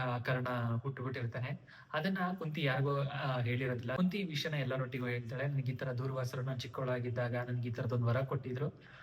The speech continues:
ಈ ವರದಿಂದಾಗಿ ನಾನು ಯಾವ್ದೇ ದೇವ್ರನ್ನ ನೆನ್ಸ್ಕೊಂಡು ಬೇಡ್ಕೊಟ್ರೆ ಅವರ ಅನುಗ್ರಹದಿಂದ ನನ್ಗೆ ಮಗು ಹುಟ್ಟತ್ತೆ" ಅಂತ. ಸರಿ ಅಂತೇಳಿ ಎಲ್ರಿಗೂ ಖುಷಿ ಆಗತ್ತೆ, ಪಾಂಡುರಾಜ ಕೂಡ ಖುಷಿ ಆಗ್ತಾನೆ.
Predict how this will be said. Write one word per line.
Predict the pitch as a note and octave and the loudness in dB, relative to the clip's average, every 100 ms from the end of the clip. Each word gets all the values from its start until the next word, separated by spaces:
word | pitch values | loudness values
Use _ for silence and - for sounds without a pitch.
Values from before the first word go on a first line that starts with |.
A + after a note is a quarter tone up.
| - - - - | -18 -20 -12 -2
ಈ | G#3+ | 2
ವರದಿಂದಾಗಿ | G3+ F#3+ F3+ F3+ D#3+ D3+ A3+ | 4 4 4 4 4 2 2
ನಾನು | A3 E3+ D#3+ D3 C3+ B2+ A#2+ A#2+ | 2 2 2 2 2 2 2 0
ಯಾವ್ದೇ | C3 C3+ D3 D#3+ | 2 4 4 2
ದೇವ್ರನ್ನ | C#3+ C#3+ C3 C3+ | 2 2 2 2
ನೆನ್ಸ್ಕೊಂಡು | C3 B2 - C3+ C3 B2+ B2+ | 0 -4 -2 -2 0 2 2
ಬೇಡ್ಕೊಟ್ರೆ | A#2+ B2 C3+ C3+ B2 E3 | 2 0 0 0 -2 0
ಅವರ | E3 D#3 | 0 2
ಅನುಗ್ರಹದಿಂದ | C#3 D#3+ E3+ D3+ C#3 F3 | 2 2 0 2 2 2
ನನ್ಗೆ | F#3 E3 D3 | -2 -2 -2
ಮಗು | C#3+ C3 | 0 0
ಹುಟ್ಟತ್ತೆ" | B2+ B2 B2+ A#2 | -2 -2 -4 -2
ಅಂತ. | A#2+ A2+ A#2+ C#3 - - - - - | 0 0 -2 -8 -10 -20 -20 -20 -12
ಸರಿ | - A#2+ | -4 0
ಅಂತೇಳಿ | C3+ C#3 C#3 | 0 2 2
ಎಲ್ರಿಗೂ | C3 C3+ D3 | 2 2 0
ಖುಷಿ | C#3+ - C#3 | 2 2 0
ಆಗತ್ತೆ, | C3+ C3 C#3 | 0 -2 0
ಪಾಂಡುರಾಜ | C3+ C3+ C#3 C3 | 2 2 2 0
ಕೂಡ | C3+ C#3 | -4 -4
ಖುಷಿ | C3 C#3 C3 | -4 -4 -2
ಆಗ್ತಾನೆ. | C3 B2+ C3 - | -2 -4 -10 -12